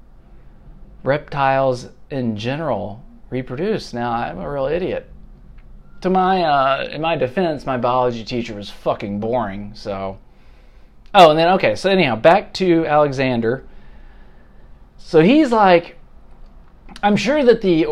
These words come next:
people, the priests of the oracle could tell that, like, he, he really needed the answer to be yes when it came to, "Is Zeus really my father?" So when they said, "Have my father's,"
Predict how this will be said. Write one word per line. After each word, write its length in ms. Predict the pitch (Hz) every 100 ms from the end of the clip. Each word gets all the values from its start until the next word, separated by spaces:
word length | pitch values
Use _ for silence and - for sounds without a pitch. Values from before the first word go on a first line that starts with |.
| 156
people, 320 | 185 202 175
the 120 | 143
priests 380 | 131 - 220 202
of 100 | 160
the 100 | 139
oracle 540 | 135 160 170 156 120 107
could 240 | 139 120
tell 260 | 147 143 135
that, 120 | 127
like, 360 | 113 113 110 -
he, 260 | 143 147 -
he 180 | 156
really 600 | 160 139 165 185 175 160
needed 600 | 147 147 147 139 131 123
the 220 | 120 123 123
answer 340 | 127 131 127
to 220 | 110 123
be 360 | 110 120 117 117
yes 680 | 107 107 120 120 107 -
when 100 | 117 107
it 120 | 101
came 260 | 127 113
to, 180 | 113 107
"Is 180 | 104 113
Zeus 380 | 107 117 120 117
really 260 | 113 113
my 180 | 107 101
father?" 560 | 104 117 113 110 92 90
So 260 | - 107
when 100 | 104
they 140 | 120 175
said, 220 | 170 143
"Have 120 | 127
my 140 | 117 110
father's," 480 | 131 131 123 107